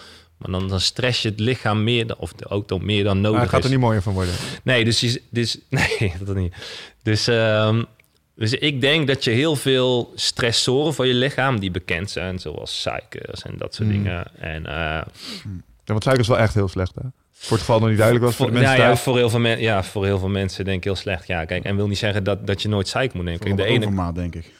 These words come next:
Speaker 3: Hè?
Speaker 1: Ja, maar alles met overmaat, ja.
Speaker 2: Ja.
Speaker 1: En als je bijvoorbeeld ziet hoeveel impact bijvoorbeeld, eh, nou, wat ik net zei, straks het voorbeeld met die Amerikaanse of die Canadese mariniers,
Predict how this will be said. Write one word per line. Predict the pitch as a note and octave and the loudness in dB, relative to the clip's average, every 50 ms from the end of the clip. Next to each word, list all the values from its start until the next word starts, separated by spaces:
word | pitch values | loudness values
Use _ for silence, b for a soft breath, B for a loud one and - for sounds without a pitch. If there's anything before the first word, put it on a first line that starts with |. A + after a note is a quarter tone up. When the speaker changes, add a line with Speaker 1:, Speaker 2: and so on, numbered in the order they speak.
| _ _ | _ _
Speaker 3:
Hè? | - C3 D#3 - _ _ _ | -14 -14 -14 -16 _ _ _
Speaker 1:
Ja, | - B2 B2+ | -2 0 0
maar | C3 B2+ A#2 | 2 0 0
alles | C3 C3 B2+ B2 A2 - | 0 2 0 0 -2 -2
met | - A#2 A2 A2+ | -4 -4 -4 -2
overmaat, | G#2 G#2 G2+ F#2+ F#2+ F#2+ F#2+ F2+ F2 - | -2 -2 -4 -4 -6 -6 -6 -6 -6 -8
ja. | - G#2 G2+ F#2+ - | -6 -6 -6 -6 -6
Speaker 2:
Ja. | G2 G2+ F2+ E2+ F2 B B B B B B _ | -6 -8 -8 -10 -12 B B B B B B _
Speaker 1:
En | - G2+ G#2+ | -2 0 2
als | A2+ A#2 - | 2 2 2
je | - | 0
bijvoorbeeld | A#2+ A2+ B2 A#2+ A2+ A2+ - - | 0 0 0 0 0 -2 -2 -2
ziet | - B2+ A#2+ A2+ | -2 -2 0 0
hoeveel | A#2+ A#2 B2 A2 A2 A2 G#2+ - - | 0 0 0 2 2 0 0 -2 -2
impact | - B2+ B2+ A#2+ A2 - A#2+ A2 G#2 - - - - | -2 0 0 0 0 0 0 0 0 -2 -4 -8 -8
bijvoorbeeld, | - F#2 F#2+ A2+ A2 G#2 G#2+ G#2 G#2 G#2 G#2 G#2 - - _ | -6 -2 0 0 0 2 2 2 2 0 0 -4 -8 -18 _
eh, | - G2 F#2 F#2 F#2+ F#2+ F#2+ F#2 F#2 F#2 F#2 F#2 F#2 F#2 F#2 G2+ G#2+ - _ _ _ _ _ _ | -6 -4 -2 0 0 2 2 0 0 0 0 -2 -2 -4 -6 -8 -12 -18 _ _ _ _ _ _
nou, | - A2 G#2+ G2 | -6 -4 -2 -2
wat | F#2 | 0
ik | F#2+ G2+ | -2 0
net | G2+ G2 F#2+ - | 0 0 -2 -2
zei, | - - A2+ B2 A#2 - - | -2 -2 -2 -2 -2 -4 -8
straks | - - - A2 G#2+ - | -12 -6 -4 -2 -2 -4
het | - - | -6 -10
voorbeeld | - - A2 G2+ G2 G2+ G2 | -6 -4 -4 -2 -2 -2 -2
met | G2+ G2+ G2 F#2+ - | -2 -2 -4 -4 -4
die | - F#2 F#2 - - | -6 -8 -8 -8 -6
Amerikaanse | G2 G2 G2 F#2+ F#2 F2+ - G2 F#2+ G2 G2+ - - - - | -4 -4 -4 -4 -4 -4 -2 -2 -2 -2 -2 -4 -8 -10 -10
of | G2 - | -12 -10
die | - G2 F#2+ F#2 F#2 | -8 -8 -8 -8 -6
Canadese | - - G2 F#2+ F#2 F#2 F#2+ F#2+ F2+ - - | -6 -4 -4 -4 -2 -2 -2 -2 -2 -4 -4
mariniers, | F#2+ F#2 F#2 F2+ F#2+ G#2+ G#2+ F2+ F2 - | -2 -2 -2 -2 -2 -2 -2 -4 -6 -8